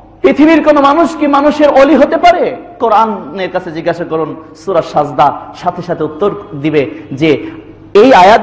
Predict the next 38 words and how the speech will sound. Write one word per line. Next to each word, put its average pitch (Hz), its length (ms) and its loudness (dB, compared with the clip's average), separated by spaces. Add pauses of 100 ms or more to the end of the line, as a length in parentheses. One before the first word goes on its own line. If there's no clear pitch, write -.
দিয়ে 240 120 2
যে 202 120 0
আমাদেরকে 185 460 0
অলি 190 240 2
ধরতে 262 320 2
বলা 208 200 4
হলো, 202 380 0 (560)
অলির 294 340 0
কাছে 294 260 0
গিয়ে 262 140 -4
মুরিদ 285 320 0
হতে 285 180 2
বলা 269 220 4
হলো, 254 400 2 (200)
তাহলে 233 360 2
আমাদের 247 400 0
প্রকৃত 277 460 -2
অলি 302 300 2
কে? 349 420 2 (600)
কোরআনকে 269 380 2
জিজ্ঞাসা 247 320 -2
করুন, 320 340 4 (280)
কোরআন 226 300 2
সাথে 262 340 0
সাথে 220 220 -4
উত্তর 208 220 -6
দিবে, 185 300 0 (920)
"মা 311 260 4
লাকুম 311 320 2
মিন 294 400 -4
দুনিহি 330 540 2
ওয়ালি", 330 540 4 (640)
তিনি 370 300 2
ছাড়া 302 320 4
তোমাদের 277 460 2
কোনো 247 220 -2
অভিভাবক 294 640 2
নাই, 262 400 2